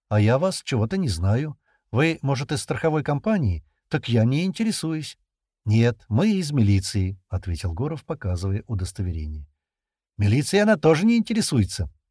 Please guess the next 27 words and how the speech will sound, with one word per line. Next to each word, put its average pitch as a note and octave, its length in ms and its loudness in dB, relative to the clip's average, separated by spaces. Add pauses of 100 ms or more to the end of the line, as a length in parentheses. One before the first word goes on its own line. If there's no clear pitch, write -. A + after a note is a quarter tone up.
(200)
вставила F#2+ 420 0
словечко A#2+ 500 -4
насмешливая F#2 640 -4
девушка. D#2+ 460 -8 (580)
Елена G2 360 2
посмотрела F#2+ 560 -2
потухшим F#2+ 460 -4
взглядом E2+ 380 -4
на E2+ 140 -4
Гурова, C#3+ 400 -6 (280)
потом A3 280 2
на G#3 60 2
соседку D#3+ 540 -6
и C3 100 -6
сказала G#2+ 400 -2
беззлобно: F2 580 -6 (320)
«Заткнись, A#2 540 2
Светка, G2 340 0
ладно?» C#3 400 2 (800)
Гуров G2 360 -2
видел, G2 480 -2 (220)
как G2+ 220 -4
у A2+ 40 2
неё G2+ 160 4
мелко G2+ 320 -2
задрожали G2 520 -2
руки. G2 340 -6